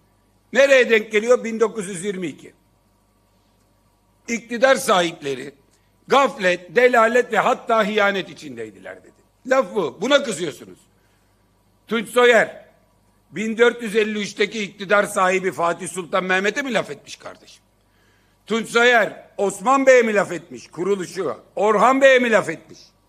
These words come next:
Kanuni'ye mi laf etmiş? Bin yetmiş birdeki Alparslan'a mı laf etmiş? Selçuklu'ya, Osmanlı'ya laf etti, ecdada laf etti.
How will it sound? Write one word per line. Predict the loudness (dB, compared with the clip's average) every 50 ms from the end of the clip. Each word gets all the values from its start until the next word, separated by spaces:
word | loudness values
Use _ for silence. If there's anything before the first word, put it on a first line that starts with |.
| _ _ _ _ _ _ _ _ _ _ _ -20 -10 -4
Kanuni'ye | 0 2 4 4 4 2 0 -2 0 2 4 4
mi | 4 4 4
laf | 2 2 0 0
etmiş? | -4 -8 -10 -14 -16 -16 -18 _ _ _ _ _ _ _ _ _ _ _ -10
Bin | -6 -4 -2 -2
yetmiş | 0 2 2 2 0 -2 -6 -8 -8 -8 -8
birdeki | -6 -6 -2 0 -2 -2 -2 -2 -4 -4 -4 -2
Alparslan'a | 2 2 2 2 2 -2 -4 -4 -2 0 2 2 2 2
mı | 2 4 4
laf | 4 4 4
etmiş? | 2 0 -2 -4 -12 -14 -14 -16 -20 _ _ _ _ _ _ _ _ _ _ _ _ _ _ _ _ _ _ _ _ _ _ _
Selçuklu'ya, | -2 2 2 2 2 2 -2 -8 -10 -4 0 2 2 2
Osmanlı'ya | 2 -2 -4 -4 -4 -2 -2 -2 -2 -2 -2
laf | 0 0 -2 -4 -6
etti, | -8 -8 -8 -8 -8 -4
ecdada | -2 -2 -2 -2 -2 -2 -2 0 0 -2
laf | -2 -2 -2 -4 -6
etti. | -8 -12 -14 _ -20 -20